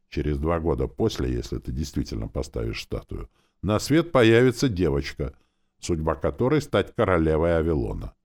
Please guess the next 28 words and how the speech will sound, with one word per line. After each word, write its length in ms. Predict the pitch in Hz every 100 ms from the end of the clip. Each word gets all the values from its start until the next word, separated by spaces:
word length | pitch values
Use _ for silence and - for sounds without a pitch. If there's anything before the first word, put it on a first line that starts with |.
| _ _ _ _ _ _
Она 320 | 107 123 151
станет 440 | 147 135 127 131 101
женой 340 | 110 110 117
наследника 880 | 110 - - 64 64 71 - 139 - _ _
и, 80 | 65
взойдя 420 | 67 85 90 92
на 120 | 82 78
престол, 440 | 87 - 143 123
вернет 460 | 101 90 92 85 92
Лендервалям 800 | 90 76 78 73 76 90 87 76
север. 480 | - 53 52 - - _ _ _ _ -
После 320 | 64 - 78
ее 140 | 78
рождения 540 | 76 73 98 95 69 71
я 120 | 71
не 120 | 76
советую 540 | - 90 53 - 55
вам 200 | 57 57
иметь 240 | 60 57 53
детей, 320 | 55 - 52
ибо 340 | - 71 80
ты 160 | - 110
проклят, 540 | - 95 90 - -
Антракс, 520 | 110 - - - - - _ _
и 100 | 131
югом, 520 | 123 131 135 92 64 -
и 60 | -
севером, 580 | - 123 104 65 67